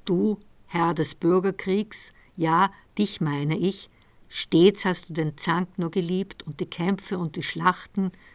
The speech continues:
gleich bist du der Mutter an Trotz, hat die auch was mit Zähnen zu tun gehabt oder vielleicht mit Drachenzähnen, die Mutter? Schlange vielleicht, anderes Tier oder nur gezähnte Säge?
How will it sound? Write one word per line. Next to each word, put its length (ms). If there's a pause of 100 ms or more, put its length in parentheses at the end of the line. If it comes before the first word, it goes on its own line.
(640)
gleich 360
bist 260
du 40
der 140
Mutter 380
an 200
Trotz, 560 (400)
hat 220
die 80
auch 240
was 180
mit 260
Zähnen 500
zu 140
tun 260
gehabt 440 (240)
oder 220
vielleicht 400
mit 220
Drachenzähnen, 960 (120)
die 60
Mutter? 480 (460)
Schlange 480
vielleicht, 640
anderes 460
Tier 320 (420)
oder 260
nur 200
gezähnte 640
Säge? 580